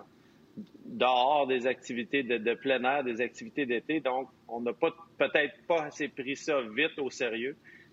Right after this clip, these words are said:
Et puis présentement, ben, ce qui arrive en Floride, on est après payer le prix pour ça, parce que les gens qui étaient sur la plage, les gens qui s-, ils ont pas fait attention à cette pandémie, ben là, on voit dans le sud, à Miami, euh, Broward County, même le, le comté de Palm Beach où j'habite est présentement, euh,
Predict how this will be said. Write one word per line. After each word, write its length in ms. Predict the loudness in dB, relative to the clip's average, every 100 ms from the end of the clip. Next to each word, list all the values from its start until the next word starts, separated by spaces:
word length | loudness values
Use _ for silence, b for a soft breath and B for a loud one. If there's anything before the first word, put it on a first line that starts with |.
| -20
Et 20 |
puis 140 | -18
présentement, 680 | -6 -2 0 0 -2 -2 0
ben, 160 | -2 -4
ce 80 |
qui 80 | -2
arrive 180 | 0 0
en 120 | -4
Floride, 280 | -2 -2 -2
on 140 | -4
est 120 | -2 -2
après 280 | 0 -2
payer 340 | 0 0 2 0
le 80 | 0
prix 220 | -2 -2
pour 220 | -2 -6
ça, 160 | -6 -6
parce 200 | -8 -6
que 80 | -6
les 200 | -4 -4
gens 200 | -4 -4 -6
qui 80 |
étaient 160 | -4 -2
sur 120 | -2
la 140 | -2 -2
plage, 340 | 0 0 -2
les 200 | -6 -4
gens 160 | -4 -6
qui 80 | -8
s-, 160 | -16 -16 B B B -4
ils 80 | -2
ont 80 | 2
pas 160 | 0
fait 180 | 2 0
attention 520 | 2 0 -2 -2 -2
à 40 | -2
cette 200 | -2 -2
pandémie, 440 | -2 -2 -2 -4
ben 220 | -2 -2
là, 80 | 0
on 160 | -2 -2
voit 300 | 0 0 2
dans 140 | -2
le 100 | -2
sud, 280 | -2 -2 0
à 140 | 0
Miami, 500 | 0 -2 -2 -2 -4 -8 B B B -2
euh, 480 | 0 0 0 -2 0
Broward 460 | 2 4 4 0
County, 400 | -2 0 0 0
même 400 | 0 0 -2 -4
le, 240 | -2 0 0
le 160 | 0
comté 380 | -2 -4 -2 -4
de 40 | -2
Palm 280 | -2 0
Beach 240 | -2 -2 -4
où 100 | -2
j'habite 400 | -2 -2 -4 -4
est 80 | -6
présentement, 520 | -4 -4 -4 -4 -4
euh, 380 | -4 -6 -10